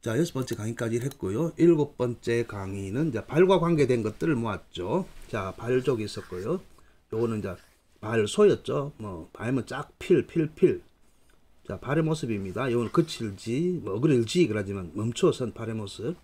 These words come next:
그다음에 요거는 등질발이라고 했는데 발, 주렴, 제가 커튼이라고 이야기도 했었죠. 그죠?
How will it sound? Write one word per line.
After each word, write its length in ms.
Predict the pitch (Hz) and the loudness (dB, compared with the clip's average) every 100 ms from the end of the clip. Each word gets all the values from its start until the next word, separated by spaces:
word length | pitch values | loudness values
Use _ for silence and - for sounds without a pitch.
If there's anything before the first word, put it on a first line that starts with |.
| _ _ - | _ _ -8
그다음에 260 | 113 113 | -4 4
요거는 320 | 196 208 175 - - _ _ _ | 6 8 4 0 -14 _ _ _
등질발이라고 1120 | 127 127 131 214 220 220 196 190 196 160 131 | 2 2 6 6 8 6 6 6 6 6 6
했는데 260 | 123 117 101 | 4 2 -2
발, 460 | - 92 143 165 - - - _ | -6 2 4 4 2 -16 -20 _
주렴, 480 | - 139 151 120 87 | -4 4 4 4 -4
제가 200 | - 117 - | -6 -6 0
커튼이라고 560 | 185 190 208 156 113 | 0 2 2 4 2
이야기도 280 | 107 131 127 | 0 0 0
했었죠. 400 | 165 135 - 110 | -2 -2 -4 -2
그죠? 340 | 107 131 202 | 0 2 2